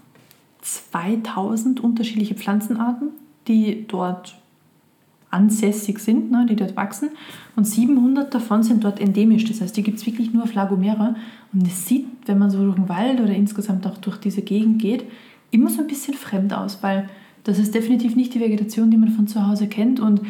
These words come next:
da ist ein Blümchen, das man noch nie gesehen hat. Und der Baum sieht abgefahren aus. Also wirklich, wirklich schön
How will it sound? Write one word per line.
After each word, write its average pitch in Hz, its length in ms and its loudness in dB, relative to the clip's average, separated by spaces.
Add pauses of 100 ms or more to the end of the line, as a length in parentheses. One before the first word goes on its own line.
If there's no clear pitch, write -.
(240)
da 214 120 -4
ist 220 100 0
ein 226 80 4
Blümchen, 233 340 2
das 208 120 0
man 220 100 4
noch 214 60 4
nie 220 140 6
gesehen 214 320 4
hat. 214 120 2
Und 185 140 0
der 190 80 -2
Baum 190 260 0
sieht 202 180 0
abgefahren 196 520 -4
aus. 196 220 -2
Also 185 160 -2 (140)
wirklich, 233 400 -2
wirklich 226 320 -2
schön 220 420 0